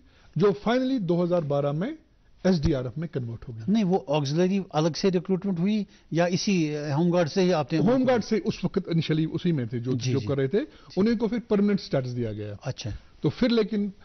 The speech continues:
Speaker 1: finally, अ, से, जब, अ, एटी टू में हो गया, लेकिन finally दो हज़ार बारह में ये जो Auxiliary के दो units थे, जम्मू में थी और कश्मीर में थी,
Speaker 2: जी, जी, जी।
Speaker 1: इनका एक, अ,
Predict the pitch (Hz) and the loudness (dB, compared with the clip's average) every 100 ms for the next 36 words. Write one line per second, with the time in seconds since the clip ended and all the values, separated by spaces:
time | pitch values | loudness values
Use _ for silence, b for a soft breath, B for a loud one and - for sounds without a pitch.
0 | b - 180 202 220 214 160 147 143 135 | b -4 0 2 2 0 -2 -2 -2 -2
1 | 135 143 156 151 - - 160 147 139 156 | -4 -6 -8 -8 -4 -2 -2 -4 -4 -4
2 | 143 - 90 90 - 165 175 196 185 160 | -6 -6 -6 -6 -2 0 2 2 2 2
3 | 165 208 175 180 190 214 247 170 175 175 | 2 0 0 0 2 2 2 2 2 2
4 | 180 160 _ _ - 143 131 160 180 185 | 0 -2 _ _ -8 -6 0 2 2 2
5 | 170 147 196 208 208 165 165 143 165 160 | 2 2 4 2 0 0 0 2 0 0
6 | 165 143 135 123 117 - 107 - b b | -2 0 0 -2 -6 -8 -8 -10 b b
7 | 117 143 160 175 180 208 208 190 165 143 | -2 0 2 2 0 -2 -2 -2 -4 -8
8 | - 156 135 117 107 113 110 104 - 175 | -4 -2 -2 -2 -2 -2 -4 -8 -4 0
9 | 190 220 208 208 156 151 147 | 2 2 0 -2 -6 -2 -4